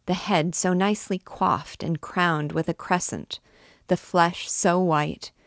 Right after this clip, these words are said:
that she leads into temptation all those who study her too curiously. There is also a Ceres. She, too,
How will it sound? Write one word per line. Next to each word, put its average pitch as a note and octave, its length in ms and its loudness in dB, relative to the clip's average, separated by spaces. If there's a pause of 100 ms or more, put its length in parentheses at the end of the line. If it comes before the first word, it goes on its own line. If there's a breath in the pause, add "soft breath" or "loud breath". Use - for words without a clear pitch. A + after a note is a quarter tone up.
(240 soft breath)
that F3 140 4
she F3+ 140 2
leads G3+ 420 2
into F#3 200 -2
temptation D3 840 0 (260 soft breath)
all F3+ 340 6
those D3+ 400 0
who F3+ 140 2
study C#3 420 0
her C#3+ 400 -4
too E3 320 2
curiously. C3 880 -2 (640 soft breath)
There E3+ 140 4
is D#3+ 180 0
also C#3+ 540 2
a E3+ 80 0
Ceres. C#3+ 840 -2 (360)
She, G3 280 2
too, C#3+ 480 0